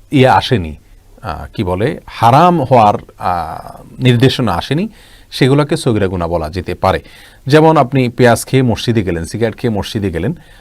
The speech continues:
আহ, তো এটাকে সরাসরি কবিরা গুনাহ বলা যাবে না, এটাকে সগীরা গুনাহ বলবো আমরা। এরপরে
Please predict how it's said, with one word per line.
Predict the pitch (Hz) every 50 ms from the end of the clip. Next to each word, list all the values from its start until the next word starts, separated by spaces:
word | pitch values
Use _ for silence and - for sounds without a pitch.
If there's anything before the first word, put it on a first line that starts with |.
| - _ -
আহ, | - 90 80 78 76 76 - -
তো | -
এটাকে | - 143 - 147 151 151 156
সরাসরি | 147 - 170 160 165 143 165 185 202
কবিরা | 180 180 151 123 113 110
গুনাহ | 98 104 98 90
বলা | 87 90 85 82
যাবে | 80 78 78 87
না, | 117 170 165 - - - - _ _ -
এটাকে | - 110 - 110 - -
সগীরা | 135 - - 117 95 87 90
গুনাহ | 80 80 80 78
বলবো | 78 117 120 95 78 71
আমরা। | 69 73 - - - _ - - - - - - - - - - - _ _ _ - _ _ _ _ _ _ -
এরপরে | - 151 156 151 156 165 190 196 196 175 143 135 139 160 185 -